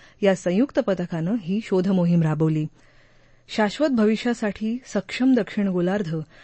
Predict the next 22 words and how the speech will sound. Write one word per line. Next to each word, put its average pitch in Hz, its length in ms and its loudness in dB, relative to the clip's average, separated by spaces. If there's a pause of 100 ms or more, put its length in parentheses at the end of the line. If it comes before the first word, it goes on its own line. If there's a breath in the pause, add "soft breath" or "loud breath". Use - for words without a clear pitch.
(180 loud breath)
या 180 80 2
विषयावर 220 600 -2 (300 soft breath)
उद्या 190 220 2
भारतात 180 460 -2 (280)
दूरदृश्य 233 580 -2
प्रणालीच्या 180 520 -2
माध्यमातून 170 640 0 (380 soft breath)
व्हॉइस 196 420 2
ऑफ 185 140 -4 (100)
ग्लोबल 180 300 0
साऊथ 208 320 -2 (160)
या 180 120 -2
परिषदेचं 175 680 -2
आयोजन 180 320 0
करण्यात 170 320 -2
आलं 160 160 -2
आहे. 151 240 -6 (460 soft breath)
परराष्ट्र 202 520 2
मंत्रालयाचे 185 640 0
प्रवक्ते 175 480 -4
रणधीर 170 340 -2
जयस्वाल 170 520 -2